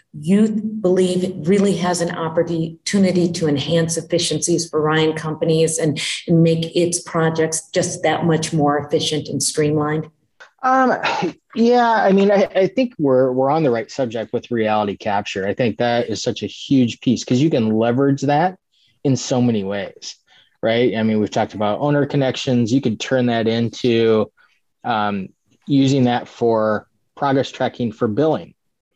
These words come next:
Speaker 2: right? Whether a sub is
Speaker 1: Sure.
Speaker 2: complete or not, you could use it for your billing with your owner. And so, as you can see, if you can get more of this real-time feedback going on with any of those collaborate-, collaborators, uh,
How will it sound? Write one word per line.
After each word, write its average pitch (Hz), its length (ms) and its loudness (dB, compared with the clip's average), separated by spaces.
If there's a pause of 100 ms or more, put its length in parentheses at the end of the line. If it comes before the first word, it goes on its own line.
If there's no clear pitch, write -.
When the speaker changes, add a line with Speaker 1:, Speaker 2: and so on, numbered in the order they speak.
(180)
Speaker 2:
right? 117 240 0
Whether 117 260 0
a 104 60 -2
sub 120 300 -2
is 165 120 4
Speaker 1:
Sure. - 80 -2
Speaker 2:
complete 135 440 0
or 123 100 0
not, 98 300 -6 (280)
you 147 100 0
could 131 200 0
use 135 160 4
it 120 140 0
for 135 80 -2
your 123 160 2
billing 120 420 -2
with 127 160 -2
your 123 240 0
owner. 117 400 -4 (360)
And 123 140 0
so, 127 280 2
as 123 260 2
you 135 100 4
can 120 140 0
see, 139 360 2
if - 140 -2
you 131 100 -2
can 135 120 -2
get 131 240 -2
more 127 220 2
of 113 80 0
this 104 160 -4
real-time 113 640 -4
feedback 147 720 2 (400)
going 135 180 0
on 123 280 2
with 107 180 -6 (160)
any 165 320 2
of 120 140 2
those 113 200 -2
collaborate-, 120 760 -2 (140)
collaborators, 113 920 -2 (480)
uh, 113 300 0